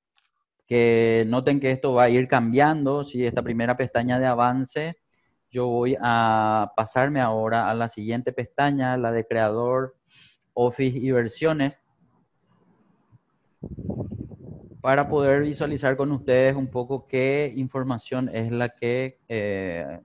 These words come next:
vamos a ver al, en el arranque, ¿sí? Eh, quisiera ver si hay alguien que haya hecho alguna consulta en el chat. Ok.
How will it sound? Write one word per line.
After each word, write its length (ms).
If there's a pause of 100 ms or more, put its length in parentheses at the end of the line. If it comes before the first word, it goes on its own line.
(140)
vamos 380
a 60
ver 260
al, 240
en 100
el 140
arranque, 500
¿sí? 300 (1120)
Eh, 840 (2000)
quisiera 580
ver 260
si 160
hay 260
alguien 640 (1700)
que 100
haya 160
hecho 160
alguna 320
consulta 580
en 120
el 220
chat. 200 (1500)
Ok. 420